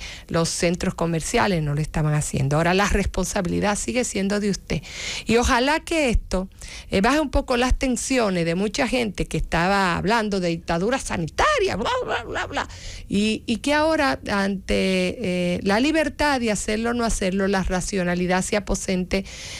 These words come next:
en sus mentes y vayan y, y se vacunen. Igual los que apoyábamos las medidas restrictivas,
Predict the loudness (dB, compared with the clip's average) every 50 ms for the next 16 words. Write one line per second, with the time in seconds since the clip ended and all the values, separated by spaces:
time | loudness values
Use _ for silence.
0 | -14 -12 -4 0 2 2 2 2 2 0 -2 -4 -4 -4 -2 -2 -4 -4 -2 -2
1 | 0 2 2 0 -2 -2 -2 -4 -4 -4 -6 -4 -2 -2 0 2 2 2 2 2
2 | 2 0 0 0 -2 -2 -4 -4 -4 -4 -2 0 0 0 -2 -4 -4 -2 -2 -2
3 | -2 -2 -4 -6 -8 -12 -18 -18 -14 -12 -10 -10 -4 0 0 2 2 4 4 4
4 | 4 4 2 2 0 0 -2 -4 -2 -2 0 2 2 0 -2 -2 -2 -2 -2 0
5 | 0 0 0 2 2 2 2 2 2 0 0 -2 -2 -4 -4 -6 -4 -4 -2 -2
6 | -2 -2 -2 0 0 0 2 2 0 2 0 -2 -2 -2 -4 -6 -6 -4 -4 -2
7 | -2 0 0 0 -2 -4